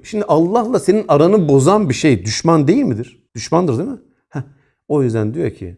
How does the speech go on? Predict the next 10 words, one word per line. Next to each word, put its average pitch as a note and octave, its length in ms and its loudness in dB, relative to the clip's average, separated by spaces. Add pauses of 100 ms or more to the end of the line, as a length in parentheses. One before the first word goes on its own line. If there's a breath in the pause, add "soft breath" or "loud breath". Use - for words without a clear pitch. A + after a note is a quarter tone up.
"İşte - 320 -10
ben B2+ 180 0
kendimi A#2 500 -4
beğenmiyorum, G2+ 720 -4
beni A#2 320 0
beğenenleri A2+ 580 0
de A2 180 -2
beğenmiyorum." G#2+ 680 -2
derken C#3 520 -6
üstad - 460 -14